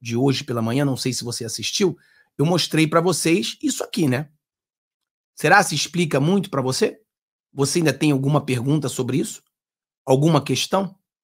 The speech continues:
Hã? Ex-piloto do avião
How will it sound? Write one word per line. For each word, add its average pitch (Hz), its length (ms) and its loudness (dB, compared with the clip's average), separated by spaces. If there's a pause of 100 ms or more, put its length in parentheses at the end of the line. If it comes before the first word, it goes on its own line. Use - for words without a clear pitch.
(680)
Hã? 151 200 0 (420)
Ex-piloto 208 760 6
do 175 140 4
avião 143 500 4